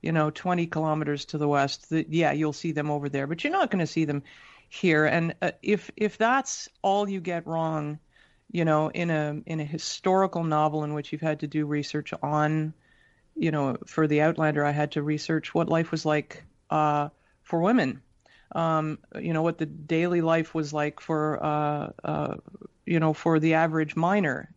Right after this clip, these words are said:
um, in, at the turn of the last century. So, yeah, you can get very wrapped up in it. You can also disappear into it. There's a point at which you have to say, "Okay, bucko,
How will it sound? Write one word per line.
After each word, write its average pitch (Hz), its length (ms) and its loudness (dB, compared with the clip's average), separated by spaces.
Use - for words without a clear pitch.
um, 147 380 -4
in, 151 340 -2
at 156 80 -4
the 156 80 -4
turn 180 240 0
of 165 80 2
the 151 60 2
last 139 240 0
century. 139 400 -4
So, 170 340 2
yeah, 214 440 4
you 185 180 0
can 208 220 -2
get 170 180 -2
very 170 400 0
wrapped 156 340 -2
up 180 200 -4
in 233 80 0
it. 226 220 0
You 180 160 -2
can 170 180 -2
also 165 260 0
disappear 160 540 0
into 156 380 0
it. 175 80 -2
There's 170 140 0
a 160 60 -2
point 190 300 0
at - 60 -4
which 165 200 -4
you 156 80 2
have 156 140 0
to - 80 -8
say, 156 240 2
"Okay, 160 260 0
bucko, 156 560 0